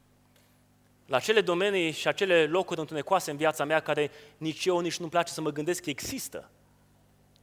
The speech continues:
Și acolo Dumnezeu mă cheamă. Și vă dau un exemplu a unui lucru care poate nu l-ați gândit niciodată că este idol.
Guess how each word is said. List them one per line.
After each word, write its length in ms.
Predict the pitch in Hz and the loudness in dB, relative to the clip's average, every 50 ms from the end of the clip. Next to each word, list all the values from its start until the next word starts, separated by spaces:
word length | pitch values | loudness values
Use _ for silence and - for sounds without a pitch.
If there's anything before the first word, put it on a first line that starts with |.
| _ _ _ _ _ _ - - - - - | _ _ _ _ _ _ -20 -20 -20 -20 -16
Și 120 | - - | -8 -8
acolo 240 | 156 - - 247 247 | -6 0 2 2 2
Dumnezeu 280 | 208 202 190 175 180 202 | 2 0 0 0 0 0
mă 80 | 185 | 0
cheamă. 400 | 170 - - 185 135 98 82 87 - - _ _ _ _ _ _ _ _ _ _ _ _ _ _ _ _ _ - _ _ _ _ _ _ _ _ _ - | -2 -2 -4 -6 -6 -8 -12 -14 -18 -20 _ _ _ _ _ _ _ _ _ _ _ _ _ _ _ _ _ -20 _ _ _ _ _ _ _ _ _ -12
Și 140 | - - | -8 0
vă 80 | 165 165 | 2 6
dau 160 | 190 233 269 | 6 6 6
un 60 | 262 | 6
exemplu 340 | 220 190 - - 240 220 220 | 4 2 2 0 -2 2 2
a 20 | 202 | 2
unui 120 | 190 185 | 2 2
lucru 240 | 196 220 214 - 190 | 0 0 -2 -2 2
care 200 | - 190 180 180 | 2 4 4 4
poate 220 | 180 190 180 180 | 2 2 0 2
nu 80 | 185 196 | 0 2
l-ați 380 | 196 185 175 175 - - - - - _ 156 | 2 2 2 2 -2 -8 -8 -12 -18 _ -8
gândit 280 | 151 160 170 202 196 | -8 -4 -4 -4 -6
niciodată 320 | - 165 180 180 180 165 151 | -2 0 0 0 0 0 -4
că 280 | - 170 156 147 139 - - - - - - _ _ _ | 0 4 4 4 4 2 -8 -20 -20 -20 -20 _ _ _
este 320 | - 156 160 - - - | -2 -2 -2 -2 -2 -4
idol. 580 | 147 156 - 190 180 147 - 139 - 85 - | -6 -6 -6 -10 -6 -4 -4 -4 -4 -6 -10